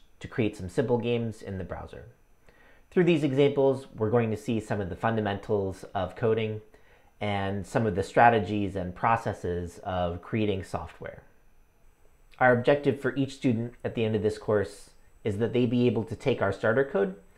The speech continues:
and a simple English language description of a program and implement that program using the coding concepts we're going to cover.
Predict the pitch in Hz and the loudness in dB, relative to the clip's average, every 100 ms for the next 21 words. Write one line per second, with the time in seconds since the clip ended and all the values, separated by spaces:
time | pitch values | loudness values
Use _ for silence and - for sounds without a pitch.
0 | - - - - - 113 107 - 131 135 | -20 -20 -20 -20 -4 0 0 2 4 4
1 | 131 139 139 139 135 127 117 110 - 104 | 4 2 4 4 2 0 0 -2 -4 -10
2 | - 117 - 107 98 101 117 113 110 110 | -4 -4 -2 -4 -4 -2 -2 0 -2 -4
3 | 110 - - - - 120 127 139 123 113 | -12 -20 -20 -20 -8 -2 0 2 2 4
4 | 104 - - 107 107 98 95 - - - | 2 0 0 0 0 -2 -8 -14 -20 -20
5 | - 143 131 117 107 135 110 98 - 101 | 0 2 4 4 4 6 4 2 -2 -4
6 | 90 95 - - - 104 101 92 90 98 | -2 -4 -4 -18 -6 -2 -2 -2 -6 -6
7 | 82 69 | -8 -10